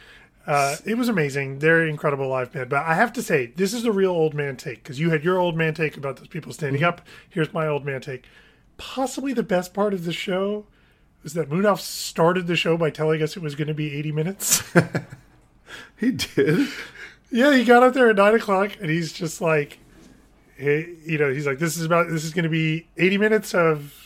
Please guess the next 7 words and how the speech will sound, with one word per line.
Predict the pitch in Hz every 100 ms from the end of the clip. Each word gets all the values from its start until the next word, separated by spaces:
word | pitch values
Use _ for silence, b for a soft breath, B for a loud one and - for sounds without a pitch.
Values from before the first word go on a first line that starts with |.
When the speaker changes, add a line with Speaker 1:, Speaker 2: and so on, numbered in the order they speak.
| -
Speaker 1:
you | 170 156
know, | 143 139 135 165 190
I | 147
don't | 147
remember | 143 151 143 139 131 127
exactly | 139 127 131
Speaker 2:
Yeah. | 127 113